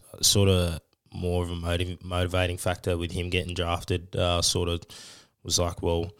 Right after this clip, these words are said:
his name's sorta out there now. Maybe, um, p-, if I was lucky enough to get invited back as an overager," which I sorta knew was gonna happen, then I sorta just thought that was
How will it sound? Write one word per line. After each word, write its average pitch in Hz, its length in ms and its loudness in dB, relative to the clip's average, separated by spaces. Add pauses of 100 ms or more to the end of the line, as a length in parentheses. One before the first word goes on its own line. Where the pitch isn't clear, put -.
(440)
his 87 180 -2
name's 85 280 0
sorta 85 340 0
out 85 160 -4
there 87 160 0
now. 87 300 2
Maybe, 87 480 0 (120)
um, 87 220 -2
p-, - 280 -2
if - 140 -2
I 85 140 -2 (1040)
was 85 100 -6
lucky 92 240 2
enough 90 240 0
to 101 120 0
get 90 160 2
invited 90 420 2
back 87 260 0
as 90 120 2
an 92 60 0
overager," 90 520 2
which 92 140 0
I - 20 2
sorta 92 280 4
knew 90 180 0
was 92 100 0
gonna 92 160 2
happen, 104 460 2
then 90 280 4 (640)
I 90 60 -2
sorta 87 340 4
just - 360 2
thought 87 280 0
that 90 160 -2
was - 140 0